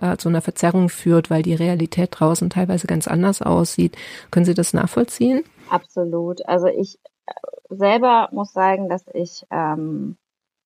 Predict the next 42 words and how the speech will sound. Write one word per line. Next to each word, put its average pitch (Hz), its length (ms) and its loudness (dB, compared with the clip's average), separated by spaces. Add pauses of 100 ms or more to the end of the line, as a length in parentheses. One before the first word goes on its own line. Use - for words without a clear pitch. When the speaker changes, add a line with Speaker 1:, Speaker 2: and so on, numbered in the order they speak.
Speaker 2:
immer 190 240 0
versuche, 185 420 0
es - 160 -6
zu 175 100 -6
filtern 214 520 0
und 165 140 -2
mich 170 160 -8
so - 80 -16
ein 151 80 -6
bisschen 175 300 -6
so 170 60 -4
eine 165 100 -4
Distanz 165 480 -8
zu 202 120 -6
bewahren. 185 600 0 (420)
Aber 175 460 2 (400)
ich - 200 -8
krieg 208 160 -4
schon 202 200 2
in 226 80 0
der 202 100 0
Debatte 190 400 2
auch 180 80 0
mit 175 160 -4
KollegInnen 180 680 -2
mit, 175 220 0
dass 175 160 -2
häufig 180 380 0
dann 180 260 0
heißt, 175 340 -2
"Guck 190 160 -4
mal, 175 120 -2
habt 175 160 -2
ihr 180 60 4
es 175 60 0
auf 170 100 -4
Twitter - 260 -4
schon 180 220 -4
gesehen?" 185 320 2
Und 180 120 -2
dann - 160 2
ist 214 180 -4